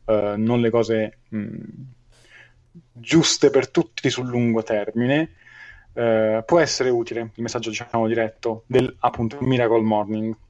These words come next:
Per, per, secondo me, per, per, perché uno può fare quello, dire: "Ok, eh, ho scoperto che, eh, non dormo bene, forse per questo motivo, devo svegliarmi prima, presto,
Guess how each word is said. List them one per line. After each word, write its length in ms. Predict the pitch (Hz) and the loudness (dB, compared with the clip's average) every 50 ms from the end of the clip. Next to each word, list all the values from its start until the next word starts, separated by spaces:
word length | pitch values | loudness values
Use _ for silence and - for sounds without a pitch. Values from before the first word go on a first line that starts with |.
| _ _ _ _ _ | _ _ _ _ _
Per, 240 | - 170 180 - - | 0 0 0 0 -2
per, 100 | - 143 | -2 0
secondo 200 | 156 165 165 170 | 2 4 4 6
me, 160 | 170 160 135 | 4 4 2
per, 200 | 120 127 117 - _ | 2 -2 -4 -6 _
per, 220 | _ 131 - - - _ _ _ _ _ _ _ _ _ _ _ | _ -8 -8 -8 -10 _ _ _ _ _ _ _ _ _ _ _
perché 480 | - 143 - - - - 110 101 - - _ _ _ _ _ - _ _ _ _ _ | -2 -2 -2 -2 -6 -8 -8 -8 -10 -16 _ _ _ _ _ -20 _ _ _ _ _
uno 220 | - 139 139 127 113 | -2 0 0 0 0
può 140 | 120 110 | -2 -4
fare 280 | 101 - - 127 123 113 | -6 -4 -4 -4 -4 -2
quello, 480 | 107 120 110 101 104 113 135 143 139 - - | -4 -6 -6 -6 -4 -4 -4 -4 -4 -8 -10
dire: 160 | 120 120 123 | -6 -6 -6
"Ok, 120 | 123 - 120 104 98 101 104 - | -4 -2 -2 -2 -2 -4 -6 -6
eh, 520 | 107 107 107 104 101 98 98 95 95 95 | -6 -4 -4 -4 -4 -6 -8 -10 -12 -12
ho 80 | 98 - | -14 -16
scoperto 580 | - - 110 - 113 113 110 - - - - 101 | -14 -12 -4 -2 0 0 0 -2 -6 -10 -6 -4
che, 500 | 113 110 110 110 110 107 104 107 107 104 | -2 -2 0 0 0 0 0 -2 -2 -2
eh, 380 | 101 101 101 101 104 107 107 110 | -4 -4 -4 -4 -2 -2 0 2
non 180 | 123 135 131 120 | 4 4 4 4
dormo 240 | 120 113 123 147 139 | 4 4 2 0 0
bene, 480 | 127 123 120 120 123 123 117 113 110 107 | 2 0 0 2 2 2 2 0 0 -2
forse 300 | - - 117 - - 101 | -2 -4 -6 -8 -8 -8
per 120 | 110 104 | -8 -8
questo 260 | - - - - - 104 | -8 -12 -14 -10 -8 -8
motivo, 500 | 104 101 - - 104 95 95 98 - - _ | -8 -8 -8 -10 -12 -10 -8 -10 -10 -10 _
devo 260 | - 110 107 104 107 | 4 4 6 6 4
svegliarmi 640 | 107 110 110 110 110 104 104 104 107 107 101 98 - _ - | 4 2 2 2 2 0 0 -2 -4 -6 -8 -8 -12 _ -10
prima, 400 | - 113 104 101 101 98 98 - - | -8 -8 -6 -6 -8 -8 -8 -8 -4
presto, 520 | - 110 104 95 - - - - - - | -4 -2 -2 -2 -6 -12 -14 -16 -18 -18